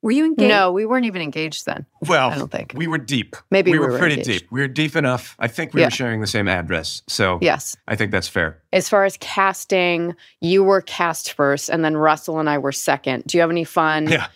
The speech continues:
Speaker 2: uh, stories from the chemistry reads? Did you audition with Reggie, too?
Speaker 3: It was the coolest thing. I did get a bit of behind the curtain look at the casting process for the first time. I did chemistry read with people. I remember the first time I saw Hornsby.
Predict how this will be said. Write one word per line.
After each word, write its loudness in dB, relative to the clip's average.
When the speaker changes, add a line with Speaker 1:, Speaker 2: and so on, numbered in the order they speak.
Speaker 2:
uh, 4
stories 0
from -4
the 0
chemistry 0
reads? 2
Did -2
you 4
audition 0
with -4
Reggie, 0
too? 2
Speaker 3:
It 0
was 0
the -4
coolest -2
thing. 0
I 2
did -2
get 0
a -6
bit 0
of -2
behind -2
the -2
curtain -2
look -2
at -6
the -6
casting -2
process -2
for -4
the -4
first -2
time. 0
I 0
did -2
chemistry -4
read -2
with -8
people. -4
I 2
remember 2
the -4
first -4
time -2
I 0
saw 0
Hornsby. -4